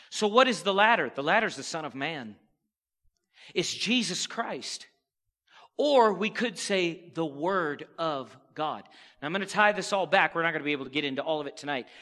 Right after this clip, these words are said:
but I'm gonna tie this all back next week into what that means.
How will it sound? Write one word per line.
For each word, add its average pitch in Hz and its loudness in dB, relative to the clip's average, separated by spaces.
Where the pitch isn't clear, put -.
but 156 -2
I'm 170 -2
gonna 170 -6
tie 190 4
this 180 -6
all 175 0
back 180 0
next 190 -4
week 151 -6
into 196 -2
what 180 0
that 175 0
means. 170 -8